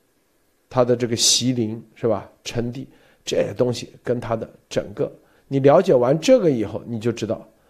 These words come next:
他为啥要这样做。任何挡在他前面的啊，这些势力啊、群体、小群体啊、利益集团，他都要拿下，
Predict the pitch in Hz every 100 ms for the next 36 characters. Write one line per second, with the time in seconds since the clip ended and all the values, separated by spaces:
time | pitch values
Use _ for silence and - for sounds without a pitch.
0 | _ _ 110 127 139 104 104 104 - _
1 | - 110 95 - - - _ _ _ -
2 | 135 170 127 123 107 101 123 127 120 107
3 | 110 120 107 - _ _ - 82 - _
4 | _ _ _ _ _ _ _ _ _ _
5 | _ _ _ _ _ _ - 123 120 -
6 | - _ _ _ _ _ _ _ _ _
7 | _ - - - 180 139 131 - _ _
8 | _ _ _ 95 95 _ _ _ _ -
9 | 143 160 170 - - _ _ _ _ -
10 | - 123 120 135 156 170 - - - -
11 | _ _ _ - 180 165 147 123 127 117
12 | 95 - _ - 117 143 135 113 - -